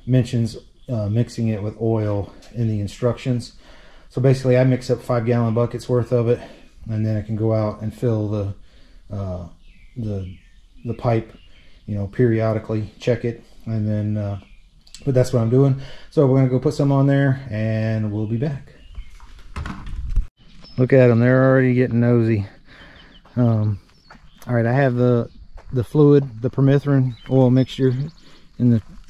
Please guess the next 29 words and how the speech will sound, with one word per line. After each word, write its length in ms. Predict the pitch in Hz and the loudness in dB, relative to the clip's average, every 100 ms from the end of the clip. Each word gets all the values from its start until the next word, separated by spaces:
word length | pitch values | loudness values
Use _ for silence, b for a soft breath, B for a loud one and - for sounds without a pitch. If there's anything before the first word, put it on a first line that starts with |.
| - | -12
uh, 220 | 110 92 92 | -8 -6 -6
pipe, 320 | - 139 143 - - - - | 0 2 2 -2 -20 -20 -8
and 200 | 110 113 | 0 0
it's 120 | 113 | 0
capped 300 | - 120 - | 0 0 2
off, 240 | 120 131 120 | 0 0 0
as 80 | 113 | -4
you 60 | |
can 80 | 107 | -4
see 180 | - 120 | -2 0
right 160 | 117 | 0
there. 300 | - 147 170 - B B B B B B B B - | 0 2 2 -2 B B B B B B B B 2
And 340 | 117 123 120 | 4 6 6
I 60 | 120 | 2
loosen 440 | 123 135 139 - | 4 4 4 4
the 80 | 127 | 2
caps 380 | 135 131 123 139 | 2 0 0 2
up 260 | 131 123 B B B B B B B B B - | 2 2 B B B B B B B B B -6
so 140 | - | 0
it'll 500 | 127 117 117 113 123 120 | 4 4 4 2 -2 -2
allow 340 | 117 123 120 | 0 2 2
the 100 | 113 | 2
oil 280 | 113 117 113 | 2 2 2
to 40 | |
start 300 | 101 - 110 | -2 -2 0
wicking 280 | 110 120 123 | 2 2 2
down. 320 | 117 117 117 | 2 4 4
Once 280 | 120 135 120 | 4 4 2
it's 360 | 101 - - | -6 -12 -16